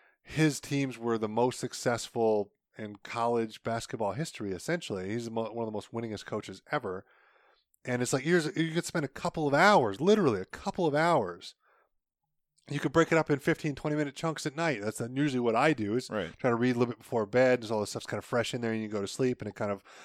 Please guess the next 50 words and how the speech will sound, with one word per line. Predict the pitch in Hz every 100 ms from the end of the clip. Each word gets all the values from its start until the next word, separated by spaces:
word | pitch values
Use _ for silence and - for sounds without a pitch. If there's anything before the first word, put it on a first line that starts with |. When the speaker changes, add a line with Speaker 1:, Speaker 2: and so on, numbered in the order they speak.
| -
Speaker 1:
melds | 104 113 110
Speaker 2:
Sit | 107
Speaker 1:
around | 110 113
Speaker 2:
in |
Speaker 1:
in | 127
Speaker 2:
your |
Speaker 1:
your | 139
sub-, | 160
Speaker 2:
mind, | 147 107
yeah. | 143 131
Speaker 1:
yeah, | 196 143
so | - 131
in | 135
your | 123
Speaker 2:
Yeah. | 110
Speaker 1:
subconscious | 127 - 117 117 123 -
and | 110
everything. | 110 123
So | 123 156
it | -
keeps | 139 127 -
me | 110
off | 101 - - - -
the | 117
T | - 123 110
V | 98
and | 95
doing | 92 98
stupid | 90 - 117 107
stuff | - 92
before | - 95
going | 92 87
to |
bed. | 87 127 95 - - - - _
But | 143 135 _ _ _ - _ _ _ _ -
you, | 156
you | 165 160
could | 147 131
do | 208
that | 175 120
literally | 160 165
for | -
a | 127
couple | - 170 180
of | 185
hours | 185 165 139 131
of | 117
time. | - 190 165 117 113
You | 127
could | 131 113